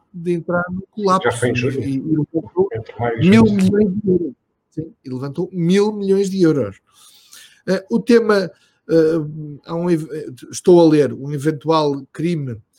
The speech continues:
Speaker 1: de branqueamento de capitais por parte de Moraes Pires e de mais uns quantos arguidos,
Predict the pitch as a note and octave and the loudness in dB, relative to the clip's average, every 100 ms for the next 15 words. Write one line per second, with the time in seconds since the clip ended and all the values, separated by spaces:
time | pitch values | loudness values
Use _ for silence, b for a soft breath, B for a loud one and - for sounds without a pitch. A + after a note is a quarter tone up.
0 | _ C3 E3 E3 E3 E3 D3+ - D#3 C#3 | _ -2 0 0 -2 -6 -8 -8 -8 -6
1 | D#3 C#3+ _ C#3+ C3 - _ - C3+ C#3 | -6 -6 _ -10 -10 -12 _ -12 -6 -6
2 | B2+ - D#3+ D#3 A2+ - b b b - | -8 -10 -8 -6 -8 -18 b b b -8
3 | C#3 C#3+ D#3 B2+ C#3+ B2+ - D3 C#3 B2 | -6 -2 -2 -2 -4 -6 -4 -4 -4 -6
4 | B2+ A#2 G#2 - - _ _ B2+ A#2 D3 | -8 -8 -10 -16 -20 _ _ -6 -2 0
5 | F#3+ D#3+ E3 | 2 2 0